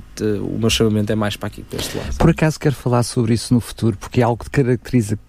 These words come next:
Speaker 2: grandemente, é a forma como tu usas as palavras na música, até como tu as letras, a forma como tu, eh,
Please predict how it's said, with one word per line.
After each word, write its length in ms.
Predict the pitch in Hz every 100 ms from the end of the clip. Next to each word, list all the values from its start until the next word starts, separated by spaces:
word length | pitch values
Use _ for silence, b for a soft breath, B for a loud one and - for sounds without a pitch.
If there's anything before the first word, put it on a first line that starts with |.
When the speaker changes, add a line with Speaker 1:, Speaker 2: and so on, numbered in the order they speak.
| -
Speaker 2:
grandemente, 760 | 139 151 135 117 101 101 110 -
é 80 | 120
a 40 |
forma 280 | - 139 127
como 220 | - 131
tu 180 | - 131
usas 280 | 127 123 117
as 120 | 131
palavras 560 | - 120 120 98 104
na 100 | 101 110
música, 520 | 120 101 98 - 98 B B B B
até 320 | 139 131 160 156
como 240 | - 147
tu 200 | - 160
as 180 | 139 -
letras, 560 | 127 110 - 98 98 -
a 80 | 117
forma 380 | - 160 156
como 180 | 131 143
tu, 280 | 131 135 127
eh, 220 | - 120